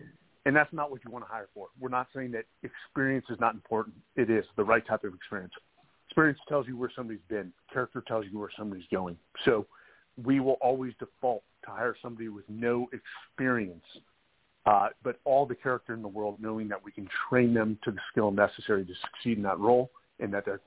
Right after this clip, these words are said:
character will, uh, carry them or drive them, uh, far beyond what we need.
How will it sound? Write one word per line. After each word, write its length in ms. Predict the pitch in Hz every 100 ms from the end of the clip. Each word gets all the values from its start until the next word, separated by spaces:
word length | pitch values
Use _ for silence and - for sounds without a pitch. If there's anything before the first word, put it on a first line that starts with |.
| - -
character 440 | 139 131 139 127 135 120
will, 200 | 110 104 -
uh, 200 | 120 107 98 - -
carry 200 | 139 120
them 260 | 104 95 - - - - _ -
or 180 | 113 104
drive 340 | 113 110 104
them, 260 | 101 95 107
uh, 120 | 104 92 -
far 160 | 107
beyond 320 | 104 104 95
what 160 | 92 92
we 80 | 95
need. 160 | 87